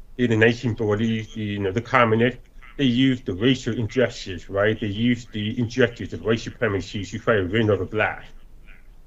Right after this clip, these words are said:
Well, they do, they're doing the same thing again. And this is, if you want to be on the right side of history, if you don't want to be a racist, if you don't want to be a white supremacist, if you don't want to be part of, if you want to,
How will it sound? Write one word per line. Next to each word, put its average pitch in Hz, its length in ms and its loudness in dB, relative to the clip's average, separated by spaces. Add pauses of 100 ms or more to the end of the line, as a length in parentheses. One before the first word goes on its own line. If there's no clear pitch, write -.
(180)
Well, 160 160 8
they 147 100 6
do, 139 320 0
they're 139 120 4
doing 135 260 4
the 113 80 2
same 123 420 2
thing 104 140 0
again. 104 480 6
And 113 220 0
this - 260 -2
is, 123 400 4
if 143 160 -6
you 135 100 0
want 113 160 6
to 104 60 0
be 117 140 2
on 104 80 4
the 85 120 2
right 113 300 4
side 101 240 4
of - 80 -6
history, 92 680 -4 (560)
if - 80 -10
you 160 80 -4
don't 123 160 8
want 120 180 8
to 120 60 -2
be 117 60 6
a 107 60 8
racist, 120 580 2 (480)
if 123 80 -8
you 143 80 2
don't 120 100 6
want 113 140 8
to 101 60 -2
be 110 80 2
a 98 60 4
white 113 180 2
supremacist, 104 1000 -4
if 113 80 -12
you 139 80 -2
don't 120 140 6
want 113 160 6
to 117 80 -2
be - 40 -14
part 120 220 4
of, 117 160 2
if 127 80 -8
you 139 100 2
want 113 220 6
to, - 240 -10